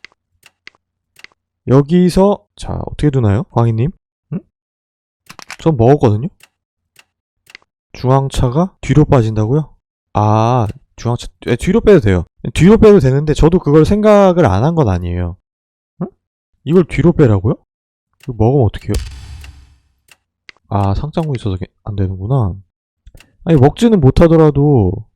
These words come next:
아, 이거 뒤로 빼도 되네. 네, 뒤로 빼도 되는데 먹지는 못하네요. 어?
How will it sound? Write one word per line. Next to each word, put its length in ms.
아, 80
이거 120
뒤로 200
빼도 200
되네. 420
네, 160
뒤로 180
빼도 200
되는데 440
먹지는 420
못하네요. 480
어? 120